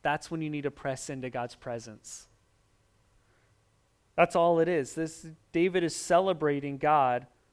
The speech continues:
because in his presence, he had all his needs met.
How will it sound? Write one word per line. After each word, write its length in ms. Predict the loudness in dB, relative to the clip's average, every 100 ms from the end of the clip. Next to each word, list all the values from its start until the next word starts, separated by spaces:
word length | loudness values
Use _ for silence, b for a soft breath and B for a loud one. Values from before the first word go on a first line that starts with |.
| _ _
because 360 | -4 0 0
in 180 | 0 -2
his 160 | -2 -4
presence, 720 | -4 0 0 -2 -10 -12 -18
he 180 | -10 -2
had 120 | -2 -2 -2
all 420 | 2 4 4 0
his 340 | -6 -6 -6
needs 460 | -8 -6 -6 -8 -12
met. 500 | -8 -8 -8 -16